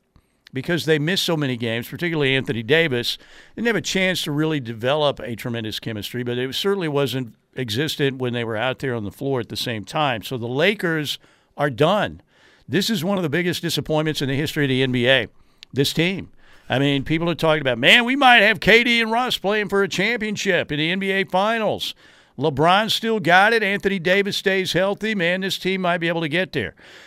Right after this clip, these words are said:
So this also means that Russell Westbrook is gonna continue to be defined as the guy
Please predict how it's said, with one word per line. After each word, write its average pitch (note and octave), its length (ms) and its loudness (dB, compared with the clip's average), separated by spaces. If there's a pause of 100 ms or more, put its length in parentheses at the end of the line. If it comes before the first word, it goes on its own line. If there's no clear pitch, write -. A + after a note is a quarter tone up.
(100)
So D#3 300 2
this D#3 260 0
also G3 800 2
means C3+ 600 -4
that C#3+ 260 0
Russell D#3 420 0
Westbrook D#3+ 640 -2
is C#3+ 240 -6
gonna C#3+ 240 -4 (220)
continue G#3 600 -4
to G#3+ 80 -6
be F3 280 -6
defined A#2+ 640 -4
as A#2+ 160 -6
the A#2 140 -8
guy D#3+ 640 4